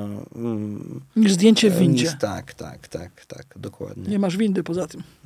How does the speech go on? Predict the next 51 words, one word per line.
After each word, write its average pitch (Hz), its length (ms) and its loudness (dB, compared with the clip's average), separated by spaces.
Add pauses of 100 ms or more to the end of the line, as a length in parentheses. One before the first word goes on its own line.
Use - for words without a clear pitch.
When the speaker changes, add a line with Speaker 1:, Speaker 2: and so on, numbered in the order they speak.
Speaker 1:
To, 104 200 -14
to - 100 -12
też, - 300 -12
to 101 120 -6
też. 104 220 -12
Ale 180 180 2
nie, 214 180 4
no 185 100 4
po 190 120 -4
prostu - 300 -4
mówię, 170 300 4
nie, 147 180 4
nie, 151 160 4
nie 147 140 2
chciałbym 120 340 0
nigdy 110 260 -2
wstawiać 104 380 -4
własnych 104 300 -4
selfików. - 560 -8
Czułbym 240 300 -2
się - 180 -12
z - 100 -10
tym 262 420 -4 (360)
Speaker 2:
No 196 80 0
ale 214 100 2
przecież - 420 -2
możesz 240 320 4
robić 277 280 4
inne 359 200 4
rzeczy. 160 360 -2 (140)
Speaker 1:
Wie-, - 220 -4
wiem, 269 220 4
Speaker 2:
Pokazywać 208 480 6
Speaker 1:
ale - 60 2
Speaker 2:
te, 214 140 6
które, 202 340 6
rzeczy, 190 220 2
które 196 180 4
mi 196 160 6
pokazujesz, 185 500 4
fascynujące, 190 960 2 (240)
fascynujących 196 540 4
Speaker 1:
Ale 202 60 6
to 208 80 8
Speaker 2:
ludzi, 208 160 8
Speaker 1:
wtedy, 202 100 4
Speaker 2:
których 208 220 8
Speaker 1:
ale - 40 2
Speaker 2:
poodkrywałeś. 196 840 6
Speaker 1:
No 285 80 4
może, 123 420 0